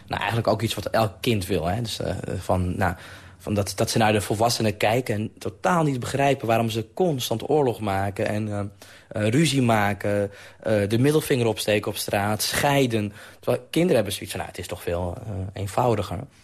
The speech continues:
Je moet gewoon stoppen met ruzie maken, dan, dan is de wereld, eh, eh, veel, veel beter af.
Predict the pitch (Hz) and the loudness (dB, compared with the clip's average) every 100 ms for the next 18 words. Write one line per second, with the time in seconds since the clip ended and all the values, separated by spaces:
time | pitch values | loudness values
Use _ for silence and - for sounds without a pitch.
0 | _ - - 135 113 - 80 - 160 165 | _ -20 -6 0 0 0 -6 0 0 2
1 | 147 143 120 113 110 98 87 92 101 101 | 2 2 2 2 2 2 2 -2 -2 0
2 | 120 - - 131 120 110 113 113 113 101 | -2 -4 -4 2 2 2 0 2 4 2
3 | 98 - - - - - - - 104 95 | -2 -10 -16 -16 -16 -20 -6 0 2 4
4 | 92 92 - 95 92 95 156 139 120 - | 4 2 0 -2 -4 0 4 4 2 0
5 | 139 101 113 151 - 107 - 95 - | -2 2 2 2 0 -2 0 -2 -4